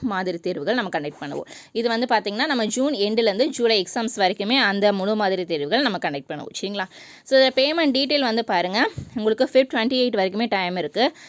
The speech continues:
GPay, PhonePe எல்லாமே நாங்க டீட்டெயில் நேமோட கொடுத்துருக்கோம். சரிங்களா? நம்பரும் நம்ம கொடுத்துருக்கோம். நீங்க இந்த நம்பருக்கு பே பண்ணிட்டு,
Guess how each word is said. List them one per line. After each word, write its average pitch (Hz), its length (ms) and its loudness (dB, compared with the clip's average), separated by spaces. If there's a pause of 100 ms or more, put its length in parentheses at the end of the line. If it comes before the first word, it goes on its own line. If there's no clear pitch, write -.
(260)
GPay, 233 340 4
PhonePe 233 340 -2
எல்லாமே 214 300 2
நாங்க 233 220 2
டீட்டெயில் 202 340 2
நேமோட 202 460 0
கொடுத்துருக்கோம். - 540 -6
சரிங்களா? 190 360 -2 (360)
நம்பரும் 208 360 2
நம்ம 226 160 0
கொடுத்துருக்கோம். 233 480 -2 (360)
நீங்க 247 180 2
இந்த 240 220 4
நம்பருக்கு 269 340 2
பே 233 240 6
பண்ணிட்டு, 196 420 0